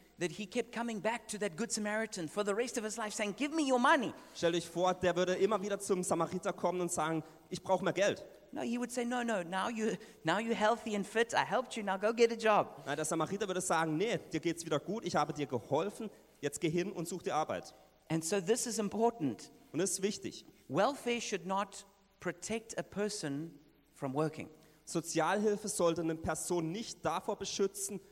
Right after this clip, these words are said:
Speaker 2: dass sie Arbeit gehen, Arbeit
Speaker 1: This,
Speaker 2: suchen muss.
Speaker 1: this was one of the things that really surprised me when I came to Germany.
Speaker 2: Das war eine Sache, die mich wirklich in Deutschland überrascht hat, als ich hierher kam.
Speaker 1: To see all the strong, healthy people
Speaker 2: All die gesunden, starken Menschen zu
Speaker 1: who
Speaker 2: sehen,
Speaker 1: refuse to work.
Speaker 2: die nicht arbeiten wollen.
Speaker 1: I was deeply confused.
Speaker 2: Ich war wirklich verwirrt.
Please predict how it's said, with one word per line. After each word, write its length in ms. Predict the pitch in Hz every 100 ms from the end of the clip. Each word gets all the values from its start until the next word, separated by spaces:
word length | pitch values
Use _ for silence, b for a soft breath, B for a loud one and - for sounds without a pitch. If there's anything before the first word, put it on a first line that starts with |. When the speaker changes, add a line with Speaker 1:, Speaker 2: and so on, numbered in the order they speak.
| B
Speaker 2:
dass 140 | 151 -
sie 100 | 135
Arbeit 300 | 147 139 139
gehen, 240 | 113 107
Arbeit 200 | 135 131
Speaker 1:
This, 100 | 135
Speaker 2:
suchen 220 | 151 120 98
muss. 180 | 80
Speaker 1:
this 160 | 196 254
was 140 | 285 202
one 160 | 269
of 80 | 226
the 60 | 202
things 240 | 269 202
that 120 | 180
really 180 | 220 240
surprised 360 | 208 - 202 185
me 60 | 190
when 80 |
I 60 | 170
came 180 | 190 190
to 80 | 135
Germany. 340 | 165 147 113
Speaker 2:
Das 140 | 156 190
war 140 | 185
eine 280 | 165 190 214
Sache, 240 | - 185
die 80 | 180
mich 160 | 175 180
wirklich 240 | 185 170
in 80 | 175
Deutschland 420 | 160 160 - 160
überrascht 540 | - 147 - 160 - 185
hat, 80 | -
als 160 | 147
ich 60 | 147
hierher 260 | 135 123
kam. 80 | -
Speaker 1:
To 60 | 220
see 220 | - 277 -
all 140 | 269
the 80 | 208
strong, 420 | - - 277 254
healthy 380 | 190 233 277 233
people 420 | - 285 208 143 - - - - -
Speaker 2:
All 160 | 160
die 140 | 202 202
gesunden, 600 | 180 - 220 233 226 220
starken 680 | - 170 160 190 214 208 156
Menschen 340 | 156 226 233
zu 120 | - 214
Speaker 1:
who 80 |
Speaker 2:
sehen, 100 | 277
Speaker 1:
refuse 360 | 269 - 294 294
to 140 | 285
work. 340 | 311 311 185 - - - -
Speaker 2:
die 80 | 185
nicht 180 | 226
arbeiten 400 | 208 233 190 131
wollen. 180 | 98 85 -
Speaker 1:
I 160 | 214
was 220 | 220 190 -
deeply 300 | - 185 160
confused. 580 | 170 - 139 117 - -
Speaker 2:
Ich 120 | 143
war 120 | 156
wirklich 260 | 156 - 180
verwirrt. 400 | 147 107 101